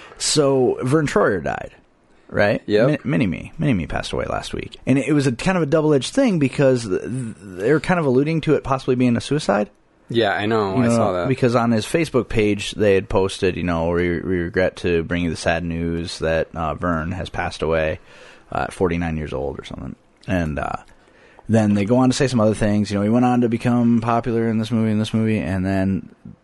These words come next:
Speaker 1: at the very end, it just says, "Always be kind to one another. Uh, depression is a serious illness, and s-, and suicide is a real thing," or something along those
Speaker 2: Right.
Speaker 1: lines. Just out of nowhere, and
Speaker 2: Well,
Speaker 1: then they don't, they don't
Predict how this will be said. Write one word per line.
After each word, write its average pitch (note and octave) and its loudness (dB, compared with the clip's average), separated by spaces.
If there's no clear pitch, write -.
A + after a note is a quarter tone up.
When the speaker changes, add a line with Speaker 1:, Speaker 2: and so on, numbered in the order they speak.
Speaker 1:
at F2+ -6
the G2 -6
very G#2 0
end, A#2 0
it - -8
just - -4
says, F#2 0
"Always A#2+ 4
be B2+ -2
kind G2+ -2
to G2 -2
one F#2+ -2
another. F2+ -2
Uh, - -8
depression F#2+ -2
is - -6
a F#2 -6
serious F#2 0
illness, F2 -4
and E2+ -8
s-, - -12
and F2 -8
suicide E2 -2
is D#2+ -8
a D2+ -6
real D2 -4
thing," C2 -10
or G#1+ -12
something E2 -8
along D2 -8
those - -4
Speaker 2:
Right. - -4
Speaker 1:
lines. B1+ -8
Just - -8
out A#2 0
of G2 -4
nowhere, F2+ -4
and E3+ 2
Speaker 2:
Well, B2+ 6
Speaker 1:
then B2+ 2
they B2+ 2
don't, A#2+ -2
they - 2
don't C4+ 2